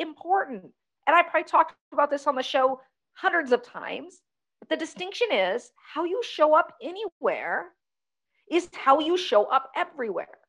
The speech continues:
How you show up anywhere is how you show up everywhere. And when I first heard this,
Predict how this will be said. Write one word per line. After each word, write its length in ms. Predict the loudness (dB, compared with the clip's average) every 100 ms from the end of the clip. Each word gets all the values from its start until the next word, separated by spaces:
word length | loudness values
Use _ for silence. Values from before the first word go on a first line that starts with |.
| _ _ -12
How 200 | -4 -4
you 180 | -2
show 260 | -4 0 2
up 140 | 2 0
anywhere 460 | -4 0 0 0
is 100 | -6
how 120 | -6 -6
you 100 | -4
show 160 | -8
up 80 | -6 -4
everywhere. 340 | 0 2 0 -2 _ -2
And 240 | -2 -2 -12 _ _ _ _ _
when 200 | -6 -4
I 160 | 0 0
first 260 | 2 0 -2
heard 240 | -4 -2
this, 460 | 0 0 -4 -8